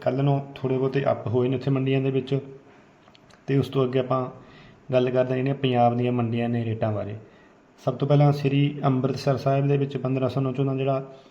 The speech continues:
ਸਤਾਈ ਸੌ ਪੰਜਾਹ ਰੁਪਏ ਤੋਂ ਤਿੰਨ ਹਜ਼ਾਰ ਇਕਹੱਤਰ ਰੁਪਏ ਤੱਕ ਵਿਕਿਆ।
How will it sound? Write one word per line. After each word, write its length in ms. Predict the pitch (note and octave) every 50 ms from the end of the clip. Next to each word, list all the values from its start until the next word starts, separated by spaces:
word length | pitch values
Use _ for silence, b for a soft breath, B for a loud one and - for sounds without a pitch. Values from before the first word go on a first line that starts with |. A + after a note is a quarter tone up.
| B B B B B _
ਸਤਾਈ 340 | - - - - C3+ C3 C3
ਸੌ 160 | B2 - C#3+
ਪੰਜਾਹ 280 | C#3 - C3 B2+ B2+ C3+
ਰੁਪਏ 240 | C#3 C#3 - C3+ C3
ਤੋਂ 240 | - - C#3 C3+ C3+ - - - - - - _ _ _ _ _ _ _ _ _ _ _ _ - _ _
ਤਿੰਨ 220 | - C#3 C#3 C#3 C#3
ਹਜ਼ਾਰ 280 | A#2+ C3+ C#3 C3+ C3
ਇਕਹੱਤਰ 320 | B2+ - F3 D#3+ - - C3
ਰੁਪਏ 160 | A#2 A#2+ A#2+
ਤੱਕ 200 | - B2 A#2+ C3
ਵਿਕਿਆ। 360 | B2+ B2 B2 C3+ C3+ C#3 C#3+